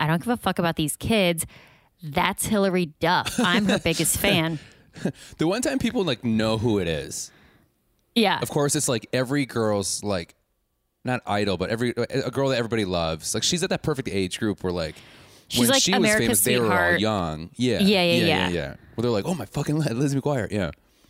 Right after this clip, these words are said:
Speaker 1: Yeah. So we go in and it's like, who, it's not very, not, not very clear, like, whose party <laughs> it is. It's like, is this Hillary Duff's daughter?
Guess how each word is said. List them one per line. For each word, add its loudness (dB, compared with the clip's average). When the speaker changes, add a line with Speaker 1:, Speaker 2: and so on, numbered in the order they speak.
Speaker 1:
Yeah. 2
So 4
we 0
go 4
in 4
and 0
it's -2
like, -2
who, -4
it's -2
not 0
very, 2
not, 0
not 0
very 4
clear, 0
like, 0
whose 0
party 0
<laughs> 0
it 0
is. 0
It's -2
like, 0
is -2
this 0
Hillary 2
Duff's -4
daughter? 2